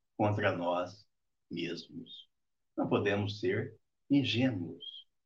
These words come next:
Então, Elias começou uma batalha, viu a mão de Deus, o agir de Deus,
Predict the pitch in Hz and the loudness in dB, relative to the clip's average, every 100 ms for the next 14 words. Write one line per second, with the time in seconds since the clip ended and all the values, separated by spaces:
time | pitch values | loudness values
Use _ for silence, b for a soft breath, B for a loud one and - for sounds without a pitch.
0 | _ 131 127 135 113 107 127 156 156 151 | _ -4 2 4 4 4 4 4 0 -6
1 | - _ _ _ _ _ _ _ 120 117 | -12 _ _ _ _ _ _ _ 4 6
2 | 101 - - 127 160 170 - _ _ _ | 6 2 4 6 6 2 -4 _ _ _
3 | _ _ 123 113 110 90 - 127 165 165 | _ _ 8 10 10 8 8 8 8 6
4 | 165 165 170 - _ - 90 82 82 127 | 2 0 -4 -12 _ -10 -10 -10 2 6
5 | 190 202 202 - _ _ - 104 104 131 | 6 4 -2 -10 _ _ -4 0 6 6
6 | 165 127 107 110 104 139 151 - _ 117 | 6 4 0 -2 -2 -2 -4 -12 _ 4
7 | 117 90 87 107 185 165 - 101 101 135 | 4 4 2 2 4 4 0 -2 -2 0
8 | 180 - - | 0 -4 -12